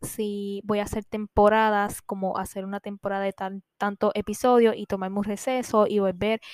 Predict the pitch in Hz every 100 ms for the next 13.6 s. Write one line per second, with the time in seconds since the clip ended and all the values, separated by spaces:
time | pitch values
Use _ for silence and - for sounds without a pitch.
0 | - - 220 202 - 208 - _ 233 226
1 | - 294 302 311 349 339 370 302 202 254
2 | _ _ _ - - - - _ 247 233
3 | 226 247 247 240 240 240 247 269 262 294
4 | 262 240 240 _ _ - 233 233 247 254
5 | 208 202 - 240 - 214 202 196 208 214
6 | 226 233 233 - 226 - 196 202 - 214
7 | 226 247 - 208 202 190 202 190 185 226
8 | - - 226 226 _ - - - 208 196
9 | 214 202 196 196 - 202 190 240 254 254
10 | - - 208 190 190 - 202 208 202 -
11 | 190 202 262 269 254 240 - 208 196 196
12 | 185 - 247 240 233 - 202 190 - 196
13 | 254 254 226 254 302